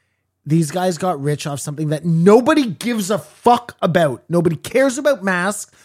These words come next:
Nobody cares about hand sanitizer. And we never did until this.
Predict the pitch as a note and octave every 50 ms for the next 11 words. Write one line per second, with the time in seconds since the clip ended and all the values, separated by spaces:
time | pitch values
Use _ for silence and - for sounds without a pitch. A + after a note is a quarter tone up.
0 | _ - F3 F#3+ G3+ F#3+ F#3+ - - G3 G#3+ A#3 A#3 C4 C#4 D4 C#4 A3 E3 E3+
1 | G#3+ G#3+ G#3 G3 - - G3 G3 F#3+ G3 D#3+ - E3+ F3 F3+ F3+ D#3 G3 G#3+ A3
2 | - - - - - F3 F#3 F#3+ F#3+ F#3 F#3+ G3+ A3 B3+ B3 C4 C4+ B3 G3 D3
3 | G#3+ A3 A3 G3+ E3+ D3 - - F3 E3+ - - E3 F#3 F3+ E3+ D#3 E3+ E3 C#3+
4 | A2+ - - - - -